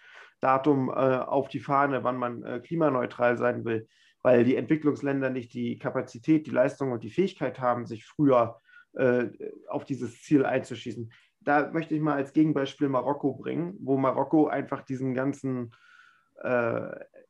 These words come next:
Erdöl-Zeitaltersprung vorbeilässt und sofort in, in die grünen Energien geht, wo man sieht, dass dort ganze Bergdörfer, die Lehmhütten einfach mit einer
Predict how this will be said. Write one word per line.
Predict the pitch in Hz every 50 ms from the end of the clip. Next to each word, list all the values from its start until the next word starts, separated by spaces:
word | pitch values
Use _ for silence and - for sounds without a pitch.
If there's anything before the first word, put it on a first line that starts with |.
| _ _ _ _
Erdöl-Zeitaltersprung | - 156 156 160 160 - - 170 160 156 151 139 - - _ _ - 147 143 151 151 - - 131 139 139 139 135 131 127 - _ - 139 139 139 139 135 123 - _ _ _ _ _ _ _ _ _ _ _ _ _ _ _ _ _ _ -
vorbeilässt | - 151 - 135 139 165 180 156 151 180 175 - -
und | - 143 135 127
sofort | - - - 127 127 117 110 - 156 170 185 180 -
in, | - 131 127 123 120 123 - -
in | 135 127 120
die | 120 117
grünen | - - 135 143 135
Energien | 127 131 127 123 127 127 131 135 135
geht, | 131 151 151 151 -
wo | 139
man | 131 127 127 127 127 123 127 127
sieht, | 131 135 156 151 147
dass | 143 127 -
dort | - 131 135 -
ganze | 139 139 139 139 147
Bergdörfer, | - - 147 151 151 151 - 139 135 135 135 147 143 135
die | 135 135
Lehmhütten | 123 123 135 147 151 147 127 135 147 - 151 151 147 - -
einfach | - 127 135 135 147 135 123
mit | 135 139 - -
einer | 127 131 131 131 123 120